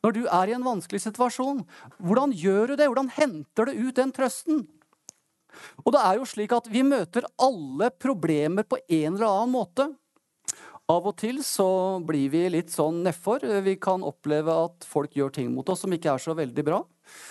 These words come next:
Eh, vi kan bli litt smådeppa, vi kan ha lyst til å gi opp i perioder, det ene og det andre. Men da er Den hellige ånd der,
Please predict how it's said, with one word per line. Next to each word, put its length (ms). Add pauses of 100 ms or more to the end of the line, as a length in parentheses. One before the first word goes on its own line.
(440)
Eh, 400
vi 80
kan 160
bli 160
litt 160
smådeppa, 640
vi 140
kan 180
ha 80
lyst 160
til 80
å 60
gi 100
opp 160
i 80
perioder, 560
det 140
ene 180
og 240
det 60
andre. 300 (1300)
Men 140 (100)
da 320
er 240
Den 160
hellige 320
ånd 160
der, 240